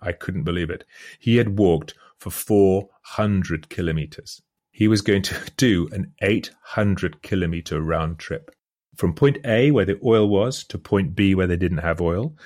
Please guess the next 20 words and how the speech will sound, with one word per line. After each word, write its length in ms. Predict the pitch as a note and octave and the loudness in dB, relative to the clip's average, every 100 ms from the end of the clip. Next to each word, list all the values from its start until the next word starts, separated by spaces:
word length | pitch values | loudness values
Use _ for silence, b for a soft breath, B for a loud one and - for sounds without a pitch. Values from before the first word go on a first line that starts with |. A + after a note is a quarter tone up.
| B | B
where 120 | - F2 | -2 0
they 80 | |
had 160 | F2 F2 | 0 2
salted 420 | - G#2 F2+ F2+ | 4 4 2 -2
fish. 340 | - A2+ - - | 0 -2 -2 -4
And 80 | |
he 20 | F2+ | -2
was 80 | |
gonna 160 | F#2 F#2 | 0 0
take 180 | - F2+ | 0 -2
the 80 | - | 0
salted 320 | G2 F#2 F2 | 0 -2 -4
fish 360 | - E3+ C#3 | 2 2 2
from 140 | - F#2 | 0 0
point 280 | G2 G2 F2+ | 2 0 4
B 180 | A2 | 4
back 160 | G2 - | 4 -2
to 100 | G2 | -8
point 260 | - F#2 D#2 | -4 -4 -4
A. 300 | F#2+ D#2 | -8 -8